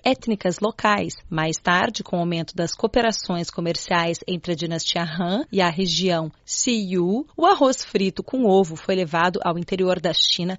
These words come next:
gradualmente foi incorporado na dieta alimentar da etnia Han.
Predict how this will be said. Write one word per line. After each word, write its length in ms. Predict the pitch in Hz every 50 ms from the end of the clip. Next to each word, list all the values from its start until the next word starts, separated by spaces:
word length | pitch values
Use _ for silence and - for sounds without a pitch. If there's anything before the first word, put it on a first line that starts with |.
| - -
gradualmente 920 | 196 240 247 269 285 269 285 294 285 277 247 208 185 185 190 - - -
foi 260 | - - - 220 - - _
incorporado 800 | - 226 226 208 - - 226 220 - - 247 226 196 175 175 170 196
na 120 | 214 226
dieta 340 | 226 202 202 185 170 - -
alimentar 580 | 180 180 180 190 190 196 - - 180 170 175 170
da 140 | - - -
etnia 420 | - - - 294 269 233 208 208 240
Han. 400 | 226 - - 196 165 - -